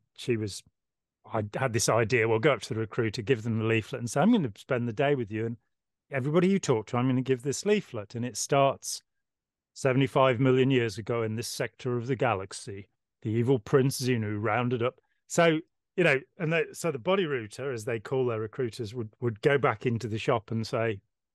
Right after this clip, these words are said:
"What's this?" And, and be told, "Oh, that's complete nonsense." <laughs> But they closed, we closed two of their places down in a matter of weeks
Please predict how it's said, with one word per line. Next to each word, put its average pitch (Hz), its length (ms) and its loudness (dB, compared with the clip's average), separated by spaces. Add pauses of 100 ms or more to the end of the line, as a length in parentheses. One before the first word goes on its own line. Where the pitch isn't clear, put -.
(320)
"What's - 240 -6
this?" 139 300 2
And, 113 260 -2 (100)
and 131 160 -2
be 127 100 -2
told, 135 260 4
"Oh, 214 100 6
that's 160 200 0
complete 143 360 -4
nonsense." 139 520 -4 (500)
<laughs> 143 100 4 (480)
But 151 200 4 (520)
they 151 160 4
closed, 170 800 4
we 143 120 6
closed 147 460 0
two 180 240 4
of 151 120 2
their 139 120 0
places 135 460 -6
down 139 340 0
in 113 80 -6
a 117 40 -4
matter 120 280 -6
of 101 80 -8
weeks 117 640 -2